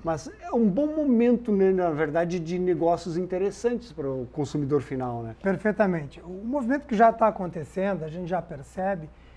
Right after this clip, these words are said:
Speaker 2: é a questão da reposição do carro, é, também tá sendo a oportunidade de utilizar o dinheiro do seguro,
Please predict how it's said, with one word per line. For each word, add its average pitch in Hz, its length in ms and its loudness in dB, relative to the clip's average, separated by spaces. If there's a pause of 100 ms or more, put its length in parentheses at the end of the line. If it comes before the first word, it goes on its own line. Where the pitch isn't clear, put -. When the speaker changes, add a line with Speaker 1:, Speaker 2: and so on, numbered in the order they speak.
(200)
Speaker 2:
é 185 160 4
a 202 80 8
questão 226 520 2
da 262 360 6
reposição 220 680 2
do 165 100 -2
carro, 190 520 -2 (480)
é, 180 240 0 (100)
também 214 240 2
tá 220 140 2
sendo 233 160 -2
a 247 60 4
oportunidade 214 580 4
de 208 60 -2
utilizar 226 520 2
o 320 60 -2
dinheiro 220 400 2
do 175 100 -2
seguro, 185 640 0